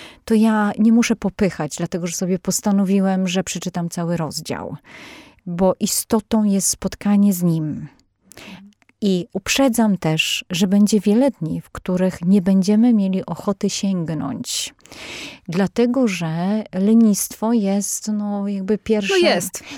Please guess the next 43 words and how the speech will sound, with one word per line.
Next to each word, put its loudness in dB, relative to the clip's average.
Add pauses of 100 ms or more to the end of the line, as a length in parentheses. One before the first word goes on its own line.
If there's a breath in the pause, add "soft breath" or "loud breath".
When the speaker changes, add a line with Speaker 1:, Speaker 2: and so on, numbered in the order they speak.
Speaker 1:
no, 2
pierwszym 2
Speaker 2:
<laughs> 4
Speaker 1:
grzechem 4
trochę 4
tak, 0
prawda? 4
Nie 4
chce 0
się 4
ruszyć 2 (400 loud breath)
po 2
coś. -2 (400 loud breath)
I 2 (200)
tutaj -4 (100)
pomaga 2
nam 0
taka -2
zwykła -2
świadomość, -4
że -4
relacje -2
buduje -4
się -10
codziennie. -10 (420)
Zatem -6 (180)
zależy 0
mi 4
na 0
Bogu -4
i -4
na -2
relacji -2
z -2
Nim, 0
bo 0
On 2
komunikuje 0
się -6
ze -2
mną -4
przez -10
wszystko. -6